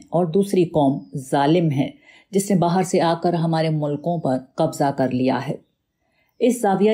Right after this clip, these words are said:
नज़र के तहत आज के दिन तक हमारा नज़रिया यही है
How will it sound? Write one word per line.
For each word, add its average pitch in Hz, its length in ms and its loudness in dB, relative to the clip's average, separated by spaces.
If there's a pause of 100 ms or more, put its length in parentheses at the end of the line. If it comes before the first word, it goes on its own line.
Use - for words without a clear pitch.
नज़र 170 280 2
के 170 160 0
तहत 151 420 -2 (120)
आज 151 300 0
के 170 140 0
दिन 143 240 2 (120)
तक 156 300 -2
हमारा 139 320 2
नज़रिया 139 520 2
यही 135 380 0
है 139 140 2